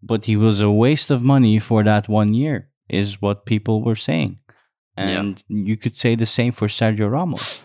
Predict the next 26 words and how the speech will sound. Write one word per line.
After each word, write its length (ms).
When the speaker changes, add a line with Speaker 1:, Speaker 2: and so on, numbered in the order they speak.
Speaker 1:
But 340
on 160
the 100
other 280
hand, 420
remember 560
Uçfalusi. 800
He 220
Speaker 2:
Mm-hmm. 100
Speaker 1:
came 460
and 360
made 300
Semih 480
Kaya. 520
He 140
made 420
Semih 280
Speaker 2:
Yeah. 160
Speaker 1:
Kaya. 360
At 320
age 300
Speaker 2:
Yeah. 80
Speaker 1:
four, 180
thirty-four, 800
Uçfalusi 760
came 360